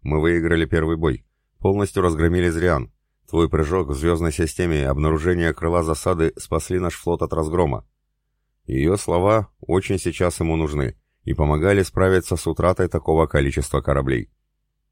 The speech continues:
"Мы делали своё дело. Обнаружил крыло случайно.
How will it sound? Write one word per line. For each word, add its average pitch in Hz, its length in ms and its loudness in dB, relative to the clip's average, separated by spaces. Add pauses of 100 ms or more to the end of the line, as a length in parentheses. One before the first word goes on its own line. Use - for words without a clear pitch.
(440)
"Мы 71 220 0
делали 92 320 4
своё 87 320 0
дело. 65 360 -2 (200)
Обнаружил 85 600 0
крыло 85 300 2
случайно. 73 600 -2